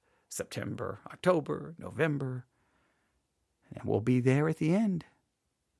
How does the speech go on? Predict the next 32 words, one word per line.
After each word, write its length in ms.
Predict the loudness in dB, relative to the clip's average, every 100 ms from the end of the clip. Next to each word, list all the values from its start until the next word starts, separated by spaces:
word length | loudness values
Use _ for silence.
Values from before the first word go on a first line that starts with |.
| -20 -20 -20 _ _ _ _ _ _ _ _ _ _ -20 _ _ _ _
Before 260 | -2 6 8
you 100 | 10
know 200 | 8 6
it, 160 | 2
twenty 240 | 2 4 6
twenty-four 480 | 8 8 10 8 8
will 100 | 6
be 220 | 2 0
like, 200 | -2 -8 -16 -6 2
whew. 180 | 2 0 _ _ _ _ _ _ _ _ _ _
Then 100 | 8
we'll 60 | 10
be 100 | 12
looking 300 | 10 10 6
at 80 | 8
twenty 240 | 8 8
twenty-five, 540 | 8 8 10 12 10
and 60 | 8
then 100 | 6
before 220 | 6 6
you 100 | 8
know 120 | 8
it, 100 | 6 4 -2
whew, 160 | -2 -2 _ _ _ _ _ 0
it'll 140 | 4
be 120 | 6
gone. 320 | 8 6 6 -2 -14 -20 _ _ _ _ 2
Or 220 | 8 8
before 260 | 6 0 0
you 120 | 2
know 220 | 2 2
it, 180 | 0